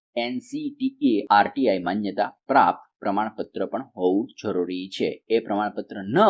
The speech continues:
હોય તમારી પાસે તો એની પ્રોસેસ શરૂ કરી દેજો.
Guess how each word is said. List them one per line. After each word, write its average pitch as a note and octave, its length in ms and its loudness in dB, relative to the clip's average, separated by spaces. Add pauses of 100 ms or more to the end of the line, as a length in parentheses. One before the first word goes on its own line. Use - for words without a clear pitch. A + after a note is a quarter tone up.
હોય F#2 280 2
તમારી F2 360 -4
પાસે E2+ 340 -4 (500)
તો A2 80 4 (160)
એની G#2 240 -4
પ્રોસેસ - 360 -6
શરૂ G2 300 -4
કરી F2+ 300 -4
દેજો. F2 340 -2